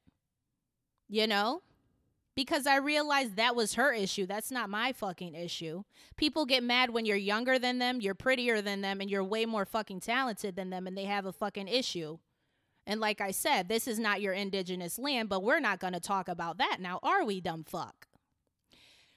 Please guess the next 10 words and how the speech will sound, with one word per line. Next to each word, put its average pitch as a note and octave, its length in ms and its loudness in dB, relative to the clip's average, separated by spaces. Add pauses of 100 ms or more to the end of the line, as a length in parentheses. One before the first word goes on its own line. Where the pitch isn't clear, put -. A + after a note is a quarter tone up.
(140)
So, - 360 2 (400)
<laughs> - 400 -18
I C4+ 320 10
hope D4+ 360 4
this A#3 680 2 (440)
episode C4 1000 4 (380)
was A3 500 4 (100)
beneficial A#3 800 2
to C#4 160 -2
you. B3+ 440 0